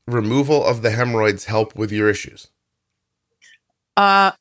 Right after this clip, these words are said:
Speaker 2: well, it was very painful, and I couldn't, uh, sit very well. I could stand, but I couldn't sit very well. So yes, it did help.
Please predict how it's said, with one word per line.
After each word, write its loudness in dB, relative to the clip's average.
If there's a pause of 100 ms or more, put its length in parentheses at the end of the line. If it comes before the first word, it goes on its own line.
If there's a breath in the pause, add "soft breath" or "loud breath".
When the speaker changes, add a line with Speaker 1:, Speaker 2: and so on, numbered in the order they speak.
(120)
Speaker 2:
well, 2
it -4
was -4
very -4
painful, -4
and -4
I -8
couldn't, -4 (800 soft breath)
uh, 2
sit -4
very 0
well. 0
I -2
could -6
stand, -6
but -4
I -6
couldn't -4
sit -4
very 0
well. 2
So -2
yes, 0
it -16
did -2
help. -2